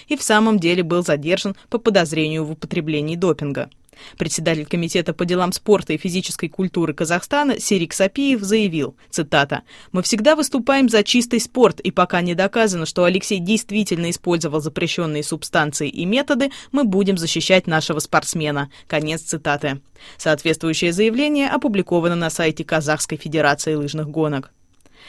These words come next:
Координатор по лыжным гонкам в Австрийской Федерации лыжных видов спорта, норвежец Тронд Нистад, в свою очередь прокомментировал задержание австрийских спортсменов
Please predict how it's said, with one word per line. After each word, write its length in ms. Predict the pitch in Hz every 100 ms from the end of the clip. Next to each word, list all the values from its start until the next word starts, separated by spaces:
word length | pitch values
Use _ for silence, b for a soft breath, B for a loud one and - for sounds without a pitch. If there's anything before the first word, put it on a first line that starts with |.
| B -
Координатор 640 | 175 160 175 180 175 180
по 100 | 180
лыжным 320 | 185 175 180
гонкам 400 | 175 190 185 175
в 60 | 170
Австрийской 480 | - 196 185 -
Федерации 540 | - 165 170 160 - 160
лыжных 340 | 156 151 160
видов 220 | 170 160 -
спорта, 440 | - 302 302 196
норвежец 580 | 180 175 196 185 160 -
Тронд 340 | 185 175 160
Нистад, 380 | 220 294 - 254 B B
в 80 | -
свою 320 | 254 254 262
очередь 340 | 262 262 226
прокомментировал 680 | - 202 202 190 240 233 220
задержание 600 | 190 180 170 214 220 214
австрийских 560 | - - - 190 - -
спортсменов 520 | - 165 214 220